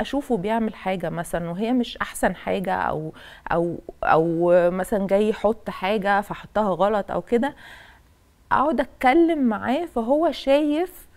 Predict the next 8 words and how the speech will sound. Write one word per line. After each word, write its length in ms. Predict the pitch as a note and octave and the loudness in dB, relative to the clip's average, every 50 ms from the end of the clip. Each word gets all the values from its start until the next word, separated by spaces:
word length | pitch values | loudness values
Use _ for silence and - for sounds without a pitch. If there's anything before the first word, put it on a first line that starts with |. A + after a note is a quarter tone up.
| - - - - - _ _ _ _ _ - - | -20 -20 -20 -20 -20 _ _ _ _ _ -2 0
إيه 180 | A#3 C4 D4+ | 2 4 4
اللي 220 | D#4 C#4+ C4 B3 - - - | 4 4 4 2 0 0 -4
إحنا 180 | - - A#3+ | 0 2 2
إزاي 240 | A#3 G#3 G3 B3 C4 B3 | 2 4 4 4 6 6
ممكن 260 | B3+ B3+ A#3+ C4 A#3 | 4 4 4 2 2
نصلح 440 | A3+ - A#3+ A3+ A3 A3+ - - G#3 | 2 4 2 2 2 2 -2 -4 -10
الحكاية 540 | G3+ G3 - - G3 - G3 G3+ G#3+ G#3 | -10 -12 -12 -14 -8 -4 -2 0 0 0
دي، 260 | G3 E3 E3 G3 G3+ | -2 -2 -4 -6 -8